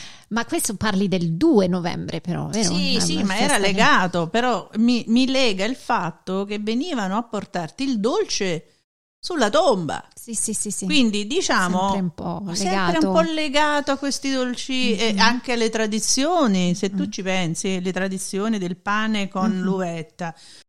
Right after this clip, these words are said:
Speaker 1: Però abbiamo scoperto che Halloween è più una festa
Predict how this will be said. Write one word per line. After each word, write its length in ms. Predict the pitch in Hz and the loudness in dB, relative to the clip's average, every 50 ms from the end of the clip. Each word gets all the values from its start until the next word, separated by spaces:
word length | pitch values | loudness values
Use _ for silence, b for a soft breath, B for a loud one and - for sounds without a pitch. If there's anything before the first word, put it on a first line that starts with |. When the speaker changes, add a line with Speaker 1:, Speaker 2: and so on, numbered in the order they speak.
| _ _ B B B B B _ | _ _ B B B B B _
Speaker 1:
Però 120 | 254 269 | -4 -2
abbiamo 260 | 254 214 220 202 202 185 | 0 0 0 0 0 0
scoperto 500 | - - - 180 202 214 208 - - 202 | -2 -2 -2 -2 -2 -2 -2 -2 -6 -6
che 260 | - 202 196 185 180 | -4 -4 -4 -4 -4
Halloween 960 | - 214 240 262 262 254 233 208 190 180 190 202 202 196 185 185 190 190 196 - - _ _ _ _ _ _ | -4 -4 -2 0 2 4 4 4 4 2 0 -2 -2 -2 -2 -2 -2 -4 -6 -8 -12 _ _ _ _ _ _
è 120 | - 185 | -12 -12
più 260 | - _ - 233 226 220 | -12 _ -8 -4 -2 -2
una 180 | 214 196 190 | 0 -2 -2
festa 800 | 170 - 233 208 202 185 - - - - 196 175 175 175 - | -4 -4 -2 -2 -2 -2 -4 -8 -8 -8 -6 -6 -6 -6 -8